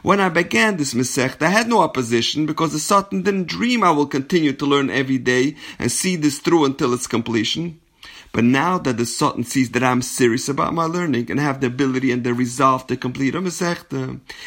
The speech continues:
and he will place any and all obstacles in my way so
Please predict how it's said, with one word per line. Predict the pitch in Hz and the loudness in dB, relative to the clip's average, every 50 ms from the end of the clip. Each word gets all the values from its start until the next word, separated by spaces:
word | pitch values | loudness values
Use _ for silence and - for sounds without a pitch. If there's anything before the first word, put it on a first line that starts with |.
| - - - | -16 -6 0
and | - 160 | 2 4
he | 180 185 | 4 4
will | 180 170 170 165 | 6 4 2 2
place | 170 - 180 185 175 165 - - - - | 0 0 0 2 2 2 0 -2 -2 0
any | - 170 180 180 175 175 | 2 2 4 4 4 4
and | 165 - | 2 2
all | - 175 180 151 - - | 2 2 2 0 2 0
obstacles | 160 175 - - - - - 185 156 - 170 156 160 170 | 0 0 0 -2 -6 -4 -4 -4 -2 -2 -2 -2 -2 -2
in | 165 | 0
my | 170 165 165 | 0 0 0
way | 160 160 175 170 156 139 | 0 2 2 2 2 2
so | 135 - - 131 123 113 - | 0 0 0 0 0 0 -2